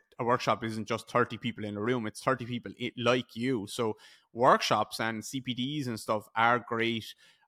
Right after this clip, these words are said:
opportunities to network. Some of the people, I say this at the start of every one of our workshops,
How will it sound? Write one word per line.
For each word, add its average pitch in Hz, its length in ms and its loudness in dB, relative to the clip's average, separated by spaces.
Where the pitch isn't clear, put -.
opportunities 117 800 0
to - 120 -10
network. 110 540 2
Some 127 240 -4
of 120 140 -4
the 110 340 2
people, 120 520 -2
I 127 120 2
say 139 200 2
this 131 200 0
at 113 100 -2
the 127 100 -6
start 123 300 2
of 143 80 -6
every 113 220 0
one 110 160 -4
of 98 80 -10
our 127 200 4
workshops, 110 680 0